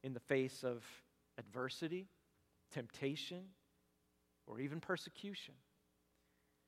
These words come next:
And as that transformation takes place, you will be-, become a greater and greater example, someone worth looking up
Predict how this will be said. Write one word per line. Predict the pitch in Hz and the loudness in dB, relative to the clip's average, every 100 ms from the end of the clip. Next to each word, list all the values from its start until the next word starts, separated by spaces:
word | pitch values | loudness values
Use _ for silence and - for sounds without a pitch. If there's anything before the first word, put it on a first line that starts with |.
| _ - | _ -2
And | 131 | 2
as | 135 | 8
that | 160 139 - | 12 10 8
transformation | 175 160 - 139 139 156 156 127 | 4 4 4 2 4 4 2 0
takes | - 131 - | 2 2 2
place, | 180 156 117 | 2 2 0
you | 135 | -2
will | 143 | 0
be-, | 135 131 - 135 | 0 -4 -12 -6
become | 127 147 131 | -4 -2 -4
a | - 120 | -4 -6
greater | 117 120 151 160 160 - | -4 2 2 2 -2 -2
and | 127 120 | -8 -4
greater | 123 135 135 143 | 0 0 0 -4
example, | 123 117 120 120 110 - - | -6 -6 -4 -4 -6 -14 -8
someone | - 147 151 143 131 - 123 | 4 4 6 2 2 -2 2
worth | 143 151 - | 2 2 -4
looking | 151 151 175 160 | 0 2 2 4
up | 160 | 4